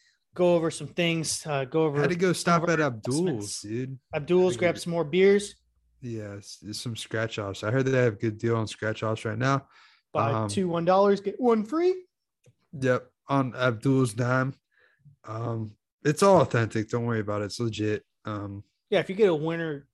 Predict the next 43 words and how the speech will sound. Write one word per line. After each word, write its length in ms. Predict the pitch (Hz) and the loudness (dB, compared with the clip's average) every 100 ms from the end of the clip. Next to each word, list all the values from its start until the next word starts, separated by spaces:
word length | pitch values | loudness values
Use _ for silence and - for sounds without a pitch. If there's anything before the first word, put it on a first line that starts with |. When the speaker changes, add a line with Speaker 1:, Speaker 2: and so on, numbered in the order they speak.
| - | -14
Speaker 1:
I 40 | |
mean, 240 | 143 139 139 | -10 -10 -12
sometimes 480 | - 156 147 170 160 | -8 -6 0 0 0
it 80 | 156 | 0
doesn't 280 | 165 160 | 0 0
scan, 520 | 151 - 165 175 185 180 | -4 -4 -2 -2 -2 -4
but 160 | 139 | -6
hey, 300 | 135 135 113 _ _ _ - | -6 -8 -8 _ _ _ -8
it's 140 | - | -4
okay. 300 | 170 131 165 - - | -2 -2 -6 -10 -18
Speaker 2:
<laughs> 260 | - - - | -12 -10 -6
It 120 | 143 | -2
might 200 | 143 170 | 2 2
be 100 | 123 | 2
last 320 | 98 101 214 | 0 0 -2
Speaker 1:
<laughs> 20 | - | -4
Speaker 2:
week's 240 | 113 - | -8 -6
winner. 360 | 107 117 156 - | -6 -4 -4 -4
It's 200 | 131 - | -4 0
okay. 400 | 127 - 104 131 - - - - _ | -2 -2 -8 -8 -10 -20 -20 -20 _
Speaker 1:
It's 80 | - | 2
Speaker 2:
You 60 | |
might 80 | 180 | 6
Speaker 1:
from 60 | 226 | 8
Speaker 2:
get 80 | 202 | 6
a 40 | |
Speaker 1:
two 40 | - | 6
Speaker 2:
free 140 | 175 | 4
Speaker 1:
years 120 | 160 151 | 6 8
Speaker 2:
beer 120 | 180 | 8
Speaker 1:
ago. 60 | 131 | 8
Speaker 2:
out 80 | 113 | 6
of 100 | 113 | 4
it. 140 | 143 - | -2 -4
Speaker 1:
<laughs> 80 | - | 0
It's 300 | 302 415 - | 2 2 4
like 160 | 214 | 2
scratchers 520 | 220 - 190 185 196 | 2 2 2 2 -4
from, 100 | - 180 | -6 -6
like, 160 | 175 | -6
two 140 | - 180 | -4 -2
years 280 | 160 170 185 | -2 -4 -2
ago. 200 | 202 | -4